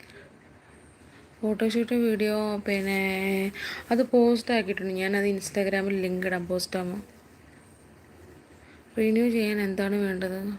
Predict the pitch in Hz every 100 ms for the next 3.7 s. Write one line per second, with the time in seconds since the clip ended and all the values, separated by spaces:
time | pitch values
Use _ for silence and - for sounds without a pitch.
0 | 202 185 185 185 180 175 185 185 - -
1 | - - - - - - - - - 214
2 | 208 214 202 190 214 214 190 196 190 180
3 | 185 180 190 185 185 -